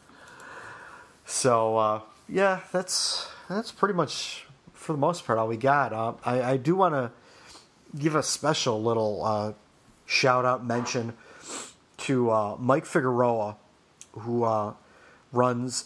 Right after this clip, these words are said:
fig sig arts dot com. It's F I G S I G arts dot com. He's a, uh, really talented artist and, uh, tattoo, regular, you know,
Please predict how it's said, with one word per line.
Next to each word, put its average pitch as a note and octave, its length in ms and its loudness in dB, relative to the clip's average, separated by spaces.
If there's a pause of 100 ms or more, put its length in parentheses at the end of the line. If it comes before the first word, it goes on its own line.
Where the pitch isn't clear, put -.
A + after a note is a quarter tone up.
fig D#3+ 480 -2
sig C3 480 -2 (100)
arts A#2 400 -2
dot A2 280 -2
com. G#2 500 -6
It's - 180 -20
F C3 160 0
I B2+ 160 2
G A2+ 480 -4
S A#2+ 240 -2
I A2 140 2
G G#2 440 -6
arts - 520 -4 (440)
dot A2+ 220 2
com. G#2+ 320 -4 (420)
He's A#2+ 320 -2
a, A2 200 2
uh, G#2 320 0
really B2 340 2
talented B2 500 0
artist A2+ 600 0
and, G#2 280 -2
uh, G2 240 -6
tattoo, C3 480 -2 (1300)
regular, C3+ 560 4
you B2 100 0
know, G#2+ 360 -2